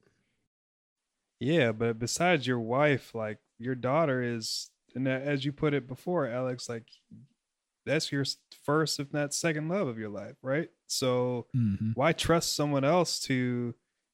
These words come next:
Speaker 1: basically take your place? Not that it, someone can, but that's
Speaker 2: But that's the,
Speaker 1: ultimately
Speaker 2: but that's the thing. We, I, I think too often in culture, we look at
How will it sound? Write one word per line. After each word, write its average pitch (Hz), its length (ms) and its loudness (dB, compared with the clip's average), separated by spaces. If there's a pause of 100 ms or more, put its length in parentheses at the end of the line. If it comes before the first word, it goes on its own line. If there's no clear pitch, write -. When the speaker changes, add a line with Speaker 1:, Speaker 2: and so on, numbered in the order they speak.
(420)
Speaker 1:
basically 139 580 2 (440)
take 147 220 2
your 143 120 0
place? 165 480 -4
Not 156 180 0
that 139 120 2
it, 135 200 -4
someone 127 280 0
can, 123 520 0
but 113 200 -10
that's 131 260 -4
Speaker 2:
But 151 200 4
that's 208 200 10
the, 147 60 2
Speaker 1:
ultimately 127 220 2
Speaker 2:
but 147 100 4
that's 214 240 6
the 139 100 6
thing. 123 320 6
We, 151 240 8 (320)
I, 139 220 0
I 147 80 6
think 180 240 4
too 143 180 4
often 123 400 4
in 110 300 -2
culture, 110 420 2
we 113 140 4
look 139 240 4
at 107 300 2